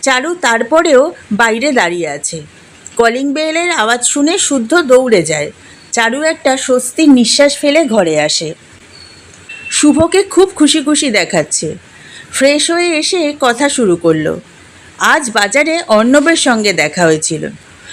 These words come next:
চারু রান্নাঘরে ছিল, শুভর কথা শুনে বাইরে এলো। অর্ণব শুভর ছোটবেলার বন্ধু, এটা সে অনেকবার শুনেছে, কিন্তু এতদিন পর দেখা হয়েছে শুনে বেশ অবাক হলো। আরও বেশি অবাক হলো যখন শুনল কাল দুপুরে অর্ণব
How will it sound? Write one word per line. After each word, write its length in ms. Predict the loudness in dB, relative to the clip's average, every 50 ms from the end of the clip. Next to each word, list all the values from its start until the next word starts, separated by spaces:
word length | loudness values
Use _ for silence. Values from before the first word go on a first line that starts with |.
| -20 -8 -4
চারু 280 | -2 -2 -2 -2 -2
রান্নাঘরে 580 | -2 -2 0 0 0 0 0 2 2 0 0 -2
ছিল, 320 | -4 -4 -2 0 0 0
শুভর 360 | 0 -2 -2 2 2 2 2 2
কথা 260 | 0 -2 0 0 -2
শুনে 260 | 0 0 0 0 0 0
বাইরে 480 | 0 0 0 -2 0 0 0 0 0
এলো। 180 | 0 -2 -4 -6 -8 -14 -20 -20 -20 -20 -20 -20 -20 -20 -10 -2
অর্ণব 400 | 0 0 2 2 0 -2 -2 -2
শুভর 380 | -2 -4 -4 0 2 2 2 2
ছোটবেলার 640 | 2 2 2 2 2 4 2 4 4 2 2 2
বন্ধু, 440 | 2 2 4 4 4 2 2 2 2
এটা 300 | 2 0 -2 -2 -2 -4
সে 160 | -4 -4 -2
অনেকবার 440 | -2 -2 -2 -2 -4 0 0 0 0
শুনেছে, 580 | 0 -2 -4 -2 -2 -2 -4 -4 -6 -6 -8 -10 -14 -18 -20 -20 -20 -20 -10 -4
কিন্তু 280 | 0 0 2 2 2 2
এতদিন 520 | 2 0 2 2 2 2 4 4 2 4
পর 180 | 2 2 0 2
দেখা 380 | 2 0 0 0 2 2 2
হয়েছে 260 | 2 2 0 -2 -4
শুনে 280 | -2 -2 -2 0 2 2
বেশ 340 | 2 2 0 0 2 2 2
অবাক 340 | 2 2 2 0 0 -2 -4
হলো। 260 | -4 -4 -6 -8 -10 -12 -20 -20 -20 -20 -20 -18 -18 -8 -4
আরও 240 | -4 -2 -2 -2 0
বেশি 300 | 0 0 2 2 2 2
অবাক 340 | 4 4 4 2 2 2
হলো 300 | 2 2 4 4 4 2
যখন 380 | 2 0 0 -2 0 -2 -2 -2
শুনল 460 | -2 -2 0 0 2 4 4 2 2
কাল 380 | 0 0 0 0 0 0 0 0
দুপুরে 420 | -2 -2 -2 -2 -2 0 0 2
অর্ণব 400 | 2 2 2 0 2 2 2 0